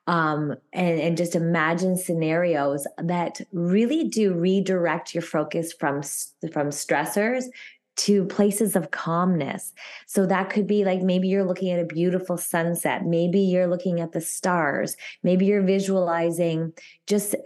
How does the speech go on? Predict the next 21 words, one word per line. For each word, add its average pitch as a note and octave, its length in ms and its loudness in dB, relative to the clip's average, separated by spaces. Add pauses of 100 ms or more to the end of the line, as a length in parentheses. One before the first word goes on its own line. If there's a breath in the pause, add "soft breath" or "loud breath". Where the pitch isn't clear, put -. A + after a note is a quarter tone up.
(200)
general F#3 460 2
calmness. F3 580 0
Like, E3 100 -2
what F3+ 380 2
brings F#3 340 0
you D#3+ 320 2
calm? C#3 480 -4 (260 loud breath)
Is F3 180 2
it E3+ 120 0
being E3+ 200 2
in D#3+ 100 0
a D3+ 80 2
lush D#3+ 460 0
rainforest F#3+ 1040 0
with E3 560 -2
beautiful, E3+ 840 0 (240 loud breath)
you E3+ 140 0
know, D#3 120 0
lush E3+ 500 -2
green E3 440 0
leaves? F3+ 480 0